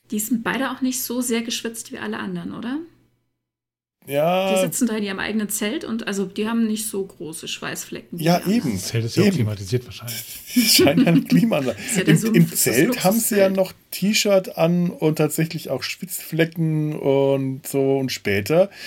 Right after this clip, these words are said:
Speaker 2: sieht man sie aber auch mit T-Shirt schön in die Hose gestopft und, äh, Uniformjacke drüber und lange Hose und Stiefel, wo man die Leute sonst auch schon in, in Ha-, Hawaii-Hemd und Shorts rumlaufen sieht.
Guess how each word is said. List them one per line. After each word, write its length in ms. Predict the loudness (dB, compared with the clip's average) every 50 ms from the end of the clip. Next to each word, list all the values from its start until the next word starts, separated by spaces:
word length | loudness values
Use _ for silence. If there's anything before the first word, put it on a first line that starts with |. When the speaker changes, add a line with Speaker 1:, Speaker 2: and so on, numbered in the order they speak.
| -14 -14 -14 -10
Speaker 2:
sieht 260 | -6 -4 -4 0 0
man 80 | 0
sie 140 | 2 2 2 0
aber 240 | 2 0 0 0
auch 180 | 0 -2 -2 0
mit 260 | 2 2 2 2 0 -6 -18 -20 -20 -20 -20 -20 -20 -20 -20 _
T-Shirt 500 | -4 0 2 2 4 4 4 4 4 2
schön 220 | 2 2 2 2 2
in 100 | 2 0
die 120 | 0 0
Hose 340 | 2 4 4 4 2 0 -2
gestopft 640 | -2 -2 -2 0 2 4 2 2 2 -4 -10 -10 -8
und, 500 | -2 2 4 4 4 4 2 -2 -6 -6 -2
äh, 240 | 0 2 4 4 2
Uniformjacke 1080 | 2 2 0 0 0 0 2 2 4 4 2 0 -6 -2 4 4 4 4 4 0 -2
drüber 560 | -2 -2 0 2 2 2 2 4 4 2 2
und 160 | 2 2 2
lange 340 | 2 2 2 4 2 0 0
Hose 360 | 2 2 2 2 0 0 -2
und 120 | -4 -4 -6
Stiefel, 720 | -6 -6 -4 0 2 2 2 4 2 2 2 2 2 0
wo 80 | 0 0
man 140 | 0 2 2
die 80 | 2
Leute 220 | 4 4 4 2 2
sonst 280 | 0 -2 -4 -4 -4 -6
auch 120 | -6 -6
schon 140 | -8 -8 -8
in, 200 | -6 -8 -8 -6 -8 -8 -8 -8
in 100 | -10 -12
Ha-, 320 | -12 -12 -10 -12 -10 -8
Hawaii-Hemd 720 | -8 -8 -4 0 2 4 4 4 4 2 2 0 0 -4 -6
und 140 | -8 -6 -6
Shorts 400 | -2 0 0 0 0 -2 -4 -4
rumlaufen 560 | -2 -2 0 0 0 2 2 0 0 -2 -4
sieht. 400 | -6 -6 -6 -4 -4 -4 -6